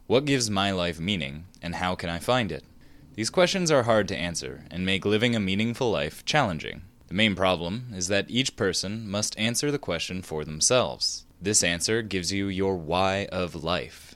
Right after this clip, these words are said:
and without a why, why do you continue to exist? The second difficulty is that everyone will probably have a different answer to it.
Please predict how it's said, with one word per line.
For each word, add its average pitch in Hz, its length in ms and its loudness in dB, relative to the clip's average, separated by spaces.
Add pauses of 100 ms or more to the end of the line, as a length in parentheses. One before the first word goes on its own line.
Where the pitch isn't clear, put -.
(160)
and 73 140 -12
without 78 300 -4
a - 20 -4
why, 101 520 2 (360)
why 92 240 0
do 101 80 0
you 98 80 0
continue 76 440 -8
to 73 180 -8
exist? 78 640 -4 (320)
The 98 80 -2
second 151 400 4
difficulty 78 640 -6 (300)
is 175 100 -6
that 101 160 6
everyone 151 420 2
will 135 100 0
probably 90 500 0
have 76 140 0
a 78 60 -4
different 73 300 -6
answer 110 320 -2
to - 160 -10
it. 50 140 -12